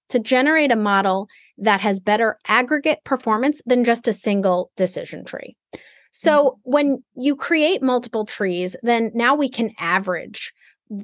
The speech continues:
Speaker 1: or ensemble the results. So again,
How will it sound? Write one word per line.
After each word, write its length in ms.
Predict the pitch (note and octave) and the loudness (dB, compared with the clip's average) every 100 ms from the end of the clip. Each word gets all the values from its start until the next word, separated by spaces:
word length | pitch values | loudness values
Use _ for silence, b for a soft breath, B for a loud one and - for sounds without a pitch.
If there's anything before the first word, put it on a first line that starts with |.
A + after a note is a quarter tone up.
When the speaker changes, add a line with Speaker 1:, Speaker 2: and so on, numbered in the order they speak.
| - | 0
Speaker 1:
or 320 | B3 G#3 F#3+ G#3+ | 2 4 2 0
ensemble 760 | G3+ G3 G3+ F#3 F3+ - - | 0 -2 -2 -2 -4 -8 -12
the 160 | G#3 G3+ | -4 0
results. 640 | F3+ E3+ - - - - _ | 0 -4 -10 -12 -16 -16 _
So 240 | - C#4 B4 | 0 2 4
again, 400 | C#4 B3+ G#3 | 2 2 0